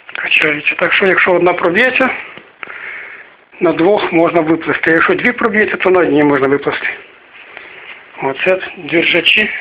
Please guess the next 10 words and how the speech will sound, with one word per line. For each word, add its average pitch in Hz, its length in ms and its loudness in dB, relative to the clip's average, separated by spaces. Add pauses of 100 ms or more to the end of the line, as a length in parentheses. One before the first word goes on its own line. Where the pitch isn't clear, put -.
держателі 180 580 0
на 170 200 -2 (240)
удочки. 151 540 -4 (1300)
Одна. 160 540 0 (1200)
І - 60 -10
тут 165 300 -4
друга 165 300 -2
васька, 165 340 -4
бачиш? - 380 -6 (1600)
М. - 220 -8